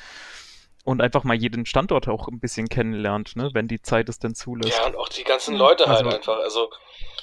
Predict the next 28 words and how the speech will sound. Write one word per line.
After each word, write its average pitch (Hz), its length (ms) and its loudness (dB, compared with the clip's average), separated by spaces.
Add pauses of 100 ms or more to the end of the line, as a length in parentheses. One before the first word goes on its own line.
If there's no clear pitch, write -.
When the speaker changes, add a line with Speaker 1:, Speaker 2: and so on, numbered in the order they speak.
(100)
Speaker 1:
ja. 127 100 -2
Speaker 2:
Leipzig 147 320 4
hab 165 100 8
ich 156 80 2
irgendwie, 147 260 2
da 143 120 6
hab 143 120 4
ich 139 120 -4
hier, 143 180 4
äh, 131 320 8 (180)
Svenja, 147 800 8
ähm, 131 460 -2
wie 117 120 -12
hieß 131 180 -8
die 185 80 -4
denn 131 120 0
nochmal 127 240 4
weiter 135 240 6
aus, 120 280 4 (480)
aus, 127 420 6
äh, 120 80 -8
Speaker 1:
Aus 127 340 6 (200)
Speaker 2:
Berlin, 135 160 2
Speaker 1:
Berlin? 131 220 0
Speaker 2:
damals 135 360 4
Mac, 143 300 0
äh, 123 220 6
kennengelernt. 139 640 2